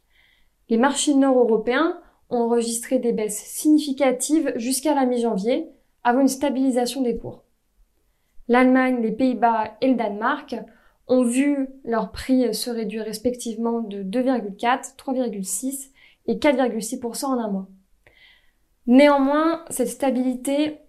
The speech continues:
masque des perturbations sous-jacentes. Les annonces récentes de la fermeture des outils de Vion en Allemagne ont été source d'incertitude.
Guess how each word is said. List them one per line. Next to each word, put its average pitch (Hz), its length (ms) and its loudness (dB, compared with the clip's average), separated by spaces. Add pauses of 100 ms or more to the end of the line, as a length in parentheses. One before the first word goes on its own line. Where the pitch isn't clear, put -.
(160)
masque 269 440 0 (120)
des 220 180 -4
perturbations 254 640 -2
sous-jacentes. 240 760 -6 (1300)
Les 247 160 6
annonces 294 280 4
récentes 294 600 -2 (560)
de 233 120 0
la 226 140 2
fermeture 269 520 0
des 226 200 0
outils 226 220 -8
de 208 100 -6
Vion 254 400 0
en 233 120 -4
Allemagne 247 520 0
ont 240 100 -4
été 233 180 -4
source 277 220 -6
d'incertitude. 254 640 -6